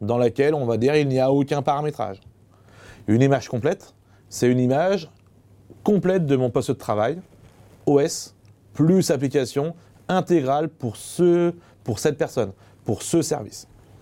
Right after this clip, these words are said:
Troisième type d'image, l'image hybride, bah, c'est le mix entre les deux, c'est j'ai un O S, les applications de tout mon, de toute mon entreprise, et par contre, les applications spécifiques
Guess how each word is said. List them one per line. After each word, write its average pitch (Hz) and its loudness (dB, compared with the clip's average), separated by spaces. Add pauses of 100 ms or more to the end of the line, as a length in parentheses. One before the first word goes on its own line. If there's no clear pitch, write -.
(500)
Troisième 139 2
type 131 -4
d'image, 135 0
l'image 117 -2
hybride, 127 2 (460)
bah, 131 4
c'est 151 2 (680)
le 170 6
mix 175 0
entre 156 0
les 123 4
deux, 143 2 (220)
c'est 135 2
j'ai 143 2
un 143 2
O 123 4
S, - -4 (400)
les 151 4
applications 160 -2
de 120 2
tout 220 0
mon, 190 2
de 123 -2
toute 135 -4
mon 170 2
entreprise, 143 -2 (1300)
et 170 4
par 151 -6
contre, 165 -2
les 131 2
applications 131 -4
spécifiques 131 -4